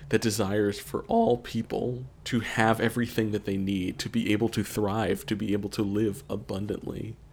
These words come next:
The line between that idea and the line of the prosperity gospel of,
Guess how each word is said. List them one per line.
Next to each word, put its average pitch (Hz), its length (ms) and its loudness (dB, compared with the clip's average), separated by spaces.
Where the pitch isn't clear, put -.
The 113 100 6
line 113 440 8
between 117 500 4
that 110 260 4
idea 104 560 2
and 104 180 -2
the 101 60 4
line 104 420 2
of 104 120 -4
the 104 80 -2
prosperity 107 840 0
gospel 95 680 -4
of, 95 360 -6